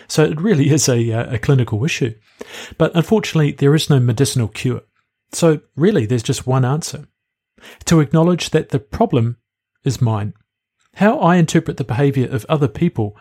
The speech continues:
when it has nothing to do with me is my problem and my problem alone. While my internal response is to think horrible thoughts about those people and rationalise my feelings as being caused by that person's behaviour,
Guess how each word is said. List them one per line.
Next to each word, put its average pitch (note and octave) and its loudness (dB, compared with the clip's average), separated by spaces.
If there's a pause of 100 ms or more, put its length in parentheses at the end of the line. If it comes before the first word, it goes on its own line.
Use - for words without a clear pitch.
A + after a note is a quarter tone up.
when D#3+ 0
it E3 -6
has E3+ -4
nothing A3 2
to - -2
do D#3 2
with C3 0
me C3 2 (460)
is - -2
my E3 4
problem B2 -2 (420)
and C#3+ 4
my B2 2
problem A2 -2
alone. G#2+ -2 (580)
While E3 4
my E3 2
internal G3+ 0
response D3+ -2
is A2+ -8
to A#2 -6
think - -6
horrible C3 0
thoughts G#3 -2
about C#3+ 2
those A2+ 0
people B2 -2 (280)
and A#2 -2
rationalise B2+ 0
my A2+ 0
feelings A#2+ 0
as G2 -8
being A2+ 0
caused C#3 0
by A#2 0
that B2 -6
person's A#2 0
behaviour, A2 -2